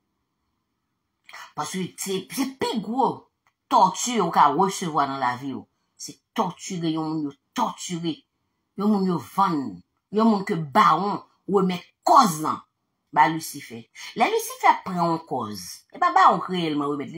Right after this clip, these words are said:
Se li fou remèt pran kòz la, wi. Ou pa konn tande moun di konsa pral nan jijman.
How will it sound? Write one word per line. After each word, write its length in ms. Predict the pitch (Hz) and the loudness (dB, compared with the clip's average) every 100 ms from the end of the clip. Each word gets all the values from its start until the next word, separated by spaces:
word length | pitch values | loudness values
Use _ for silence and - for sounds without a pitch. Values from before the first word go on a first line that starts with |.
| 202 | -8
Se 140 | - | -6
li 80 | 277 | -6
fou 260 | - 190 190 | -8 -6 -2
remèt 220 | 156 147 | -2 -4
pran 140 | 139 139 | -6 -6
kòz 200 | 131 131 | -8 -4
la, 160 | 123 113 | -4 -4
wi. 120 | 180 | -8
Ou 300 | - - - | -12 -2 4
pa 80 | 262 | 4
konn 100 | 277 | 4
tande 180 | 269 233 | 0 0
moun 240 | 208 202 156 | 0 -2 -4
di 120 | 165 | -4
konsa 220 | 180 160 | 0 2
pral 160 | 151 156 | 2 2
nan 120 | 156 | 0
jijman. 480 | 170 170 165 208 | 0 0 4 2